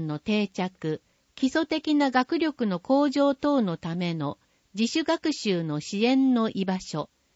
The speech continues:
子どもが自由に過ごすことができる居場所。補助金額、一回あたり一万円。一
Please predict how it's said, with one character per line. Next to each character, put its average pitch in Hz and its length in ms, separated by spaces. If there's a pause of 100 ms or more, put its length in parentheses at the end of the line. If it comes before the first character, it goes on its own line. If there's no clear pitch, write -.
(540)
子 262 140
ど 311 120
も 320 160
が 285 140
自 254 140
由 330 240
に 240 180
過 240 100
ご 285 160
す - 140
こ 226 120
と 254 160
が 202 140
で 165 140
き 233 180
る 175 140
居 151 140
場 170 140
所。 - 300 (960)
補 262 160
助 320 200
金 339 280
額、 160 460 (440)
一 214 160 (120)
回 320 280
あ 311 80
た 208 180
り 151 280
一 254 300
万 233 320
円。 180 280 (600)
一 226 120